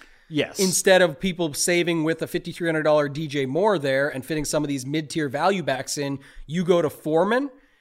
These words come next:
Speaker 2: and then you can't get to Henry anyway, so that's the version of the Ellinger-Henry lineups that work so well. You've now got it set up differently with a Hurts stack where you can't get to him. You still get a Tennessee piece that leverages up those lineups, and you double leverage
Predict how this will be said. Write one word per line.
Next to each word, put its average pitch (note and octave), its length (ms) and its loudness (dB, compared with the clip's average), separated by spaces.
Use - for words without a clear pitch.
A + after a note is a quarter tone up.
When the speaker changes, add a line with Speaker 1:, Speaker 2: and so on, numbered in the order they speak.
Speaker 2:
and F3 160 0
then E3+ 240 4
you D3 120 -10
can't F#3+ 340 0
get F3+ 140 -4
to D#3 180 2
Henry F3+ 480 0
anyway, E3+ 520 0
so E3 180 -4
that's D#3 260 2
the D#3+ 140 -4
version E3 460 -2
of D#3 260 2
the D3+ 260 -4
Ellinger-Henry F3 880 2
lineups D3+ 380 0
that - 100 -6
work D3+ 220 -6
so D3+ 160 -2
well. D3 340 2
You've F3+ 180 -2
now E3+ 160 6
got E3 180 2
it D3+ 80 -6
set F3 220 0
up B2+ 140 -4
differently F3 320 0
with D3 100 -2
a C3+ 60 -4
Hurts G3 240 -2
stack D3+ 240 2
where D#3+ 80 -4
you C#3+ 80 -6
can't D#3 280 -4
get F3 200 -4
to A#3+ 80 -2
him. G#3+ 100 0
You E3+ 100 -2
still F3 220 -2
get D#3 160 -2
a D3 60 -6
Tennessee E3 460 -4
piece E3 380 -6
that E3+ 180 2
leverages D#3 480 0
up D#3 160 0
those D#3 200 0
lineups, D#3+ 280 2
and D#3+ 80 -6
you D3+ 80 -4
double D3 320 0
leverage C3 560 -2